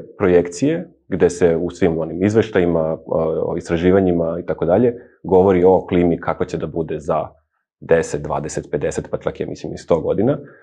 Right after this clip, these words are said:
Ovaj, jel to podrazumeva da samo uzmemo, evo, promenila se klima u poslednjih pedeset godina toliko, pa će onda u narednih pedeset godina još toliko, to je posledica, ili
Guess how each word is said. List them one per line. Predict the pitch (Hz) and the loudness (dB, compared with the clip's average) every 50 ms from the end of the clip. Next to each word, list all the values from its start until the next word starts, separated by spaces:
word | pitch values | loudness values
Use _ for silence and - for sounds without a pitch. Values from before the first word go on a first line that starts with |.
| - _ | -20 _
Ovaj, | - - 87 87 85 90 92 92 90 87 90 - - | -2 0 0 2 4 4 4 4 2 0 -2 -4 0
jel | - 87 85 80 - - _ | 0 0 2 0 -2 -8 _
to | - 135 143 147 127 101 - - | 2 4 6 6 6 4 4 0
podrazumeva | 104 95 98 90 85 101 117 120 117 95 | 0 2 2 2 4 4 4 6 6 4
da | 92 | 4
samo | 90 - 113 117 110 104 | 2 0 0 2 4 2
uzmemo, | 104 117 107 98 90 82 73 - | 4 4 2 4 2 0 2 4
evo, | 104 98 90 | 4 4 4
promenila | - 90 90 90 95 92 87 | 2 2 2 4 4 4 2
se | 85 - - | 0 -4 -4
klima | - 85 87 85 82 | 0 0 0 0 0
u | 78 - | -4 -2
poslednjih | - 87 80 - 90 80 78 76 - _ | -4 -4 -2 -2 -6 -6 -6 -8 -6 _
pedeset | - 82 85 - 90 80 | -2 -2 -2 -2 -2 -2
godina | 85 82 82 76 | -2 -2 -2 -6
toliko, | - - 90 92 120 143 135 - 170 147 - - - - - - _ _ | -2 0 2 4 4 2 4 2 0 0 0 -10 -20 -20 -20 -20 _ _
pa | - 107 | 0 0
će | 95 - - 107 | 0 2 2 2
onda | 110 113 113 | 2 4 4
u | 110 | 4
narednih | 101 90 95 98 90 - | 4 2 2 -2 -2 2
pedeset | 98 92 - - | 2 2 4 4
godina | - 80 87 | 2 2 6
još | 87 92 101 - - | 4 4 4 4 0
toliko, | 92 87 98 98 - - 165 151 - - | 2 2 2 0 2 2 2 2 2 0
to | - 107 | 2 2
je | 92 - | 2 4
posledica, | 101 92 90 - 143 165 156 160 - 147 - - | 2 0 0 2 0 -2 0 2 2 0 0 2
ili | - 127 123 120 110 107 107 - | 2 4 6 6 4 2 0 -6